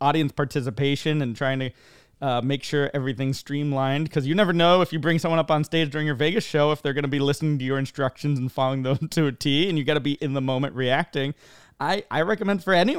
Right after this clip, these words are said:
performer, like, having some improv chops, like, take an improv course or, or something like that, just so that you're at the ready and, uh, willing to go if something goes off the rails.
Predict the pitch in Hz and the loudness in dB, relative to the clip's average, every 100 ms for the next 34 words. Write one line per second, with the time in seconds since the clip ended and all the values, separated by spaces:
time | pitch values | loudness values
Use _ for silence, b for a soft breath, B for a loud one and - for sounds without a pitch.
0 | 247 175 143 151 135 127 123 - 139 131 | -4 -6 0 2 2 0 -2 -2 -2 -4
1 | - 160 226 269 233 226 285 - 220 151 | -4 2 2 2 2 2 2 2 0 0
2 | - 131 127 - 139 - 175 190 196 196 | 0 0 0 -4 -4 -2 -2 0 0 2
3 | 180 151 - 143 120 107 131 120 - b | 2 0 -2 -2 -2 -4 -6 -6 -8 b
4 | b b 143 185 196 180 160 143 180 135 | b b -2 -2 -2 0 0 0 0 0
5 | 156 208 185 156 147 175 185 165 156 135 | -4 -4 -2 0 2 2 2 0 -2 -2
6 | 117 160 185 131 135 - b b _ 143 | 0 2 2 0 -2 -10 b b _ -4
7 | 131 131 123 123 156 202 185 160 143 151 | -2 0 0 0 0 0 -2 -4 -2 2
8 | 190 214 151 - 160 160 147 165 160 151 | 6 6 4 2 0 2 2 4 4 4
9 | 151 135 160 214 139 185 | 2 2 4 4 2 0